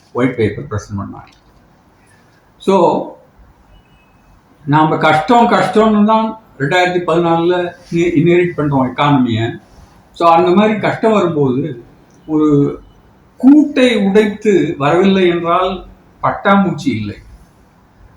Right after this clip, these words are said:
கம்பளி புழுவாகவே அது தன்னுடைய வாழ்க்கையை முடித்துவிடும். அதனால நாம் உயரம் தொட வேண்டும் என்றால்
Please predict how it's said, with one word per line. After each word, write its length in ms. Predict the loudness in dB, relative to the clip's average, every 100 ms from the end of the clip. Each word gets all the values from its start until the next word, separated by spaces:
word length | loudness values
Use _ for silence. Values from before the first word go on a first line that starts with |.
| _ _ -4
கம்பளி 420 | 0 4 4 4
புழுவாகவே 800 | 2 0 2 2 2 2 2 2 0
அது 140 | -2 -4
தன்னுடைய 320 | -6 -8 -6 -6
வாழ்க்கையை 440 | -4 -6 -4 -4
முடித்துவிடும். 640 | -2 -4 -6 -8 -12 -12 -18 -20 -20 _ _ _ _ _ _ -4
அதனால 280 | 0 2 2
நாம் 240 | 2 2 2
உயரம் 520 | 2 2 4 4 4
தொட 120 | 4 2
வேண்டும் 400 | 2 0 -2 -4
என்றால் 500 | -4 -2 0 0 0